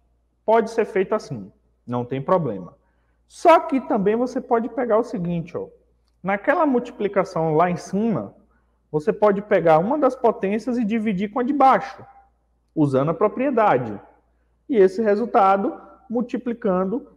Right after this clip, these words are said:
pela outra po-, potência que vai sobrar. E essa segunda forma eu acho mais simples. Veja só, eu vou pegar ali e vou fazer o seguinte, eu vou quebrar ali a fração,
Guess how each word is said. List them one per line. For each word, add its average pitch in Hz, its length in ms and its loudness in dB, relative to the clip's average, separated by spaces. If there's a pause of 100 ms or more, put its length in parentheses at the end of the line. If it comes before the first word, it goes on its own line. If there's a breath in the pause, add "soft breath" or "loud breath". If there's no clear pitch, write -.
(140)
pela 185 200 4
outra 180 340 4
po-, 220 300 -2
potência 185 500 -2
que 202 120 -8
vai 190 140 0
sobrar. 156 560 -2 (380)
E 254 100 0
essa 294 240 2
segunda 233 400 0
forma 185 320 0
eu 185 120 2
acho 180 260 0
mais 208 160 -6
simples. 113 640 -14
Veja 196 380 2
só, 101 360 -2 (880)
eu 190 120 2
vou 247 160 4
pegar 196 320 0
ali 156 420 -4 (1120)
e 156 100 -4
vou 151 280 2
fazer 175 320 0
o 185 40 -2
seguinte, 131 480 -10
eu 117 60 -12
vou 139 160 -4
quebrar 175 460 0
ali 170 200 0
a 185 60 0
fração, 139 720 -6